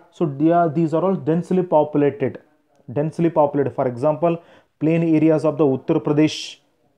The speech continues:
Bihar, West Bengal in India, and Wuhan place, Wuhan. So Wuhan in China. So these are all densely populated area, especially in Bangladesh, Pakistan.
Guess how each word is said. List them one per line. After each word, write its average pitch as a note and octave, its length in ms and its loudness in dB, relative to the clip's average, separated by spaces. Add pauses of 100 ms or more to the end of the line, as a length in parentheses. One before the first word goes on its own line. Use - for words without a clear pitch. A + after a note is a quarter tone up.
Bihar, C#3+ 440 2
West C#3+ 320 -2
Bengal D3 520 2 (240)
in D#3 180 -2
India, C#3+ 640 0 (320)
and F3+ 200 0
Wuhan F3 760 2 (280)
place, F3+ 280 2
Wuhan. D#3+ 600 0 (680)
So F#3+ 440 -2
Wuhan F3 440 2
in F3 220 -2
China. E3+ 540 0
So F#3+ 260 0
these E3+ 240 -2
are F3 80 2
all F3 180 2
densely D#3 360 -2
populated D3 560 0
area, C3+ 340 0
especially D#3 380 -4
in E3+ 100 -2
Bangladesh, D3 560 -2
Pakistan. D3 580 -2